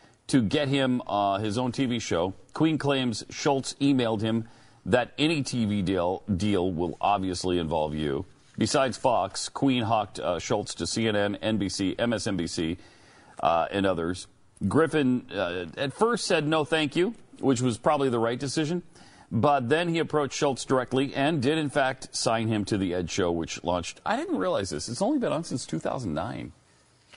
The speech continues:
Uh, of course, that's, what, six years now, uh, almost. Uh, and all his partner got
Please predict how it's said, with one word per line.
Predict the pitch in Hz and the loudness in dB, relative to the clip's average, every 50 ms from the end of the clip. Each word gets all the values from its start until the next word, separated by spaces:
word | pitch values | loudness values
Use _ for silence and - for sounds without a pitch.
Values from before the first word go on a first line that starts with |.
| - _ - - | -20 _ -10 -8
Uh, | 294 | -6
of | 294 | -6
course, | - 262 220 - | -6 -6 -6 -4
that's, | 190 151 - - - - - | -4 -4 -4 -8 -12 -10 -6
what, | - 101 - - | -6 -6 -4 -4
six | - - 104 101 - | -6 -6 -4 -2 0
years | 120 107 107 104 - | 0 0 0 -2 -2
now, | 65 57 - - - - - - - - - - - - | -4 -4 -4 -8 -10 -16 -20 -20 -20 -20 -20 -20 -6 -2
uh, | - 82 87 85 82 78 | 0 2 2 2 2 0
almost. | - - 67 82 78 76 73 78 90 - - - - - - | -2 -2 -4 -2 -2 -2 -2 -4 -6 -8 -12 -16 -18 -10 -6
Uh, | - 82 80 78 78 76 - | -4 -2 -2 -2 -4 -6 -4
and | - 117 123 | -2 2 2
all | 143 160 160 | 2 2 0
his | 147 117 | -2 -2
partner | - - 135 135 123 120 | 0 0 0 0 0 0
got | 101 98 92 90 92 85 | 0 0 0 0 -2 -4